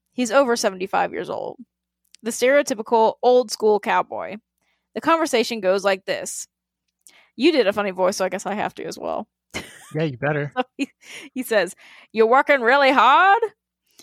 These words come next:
Speaker 1: And then he says, "Uh, thank you, sir. In fact, you're working like an animal.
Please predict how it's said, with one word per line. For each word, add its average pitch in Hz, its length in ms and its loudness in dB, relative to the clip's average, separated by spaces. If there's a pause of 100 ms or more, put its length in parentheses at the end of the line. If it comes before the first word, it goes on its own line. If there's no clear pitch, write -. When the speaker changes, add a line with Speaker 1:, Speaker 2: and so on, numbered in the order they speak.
(220)
Speaker 1:
And 214 100 -8
then 202 120 -6
he 254 120 -4
says, 190 520 -4 (400)
"Uh, 202 420 0 (420)
thank 359 280 -6
you, 202 180 -10
sir. 208 480 -4 (720)
In 247 160 -4
fact, 277 460 0
you're 294 200 2
working 247 260 -2
like 269 180 -2
an 277 80 0
animal. 240 580 0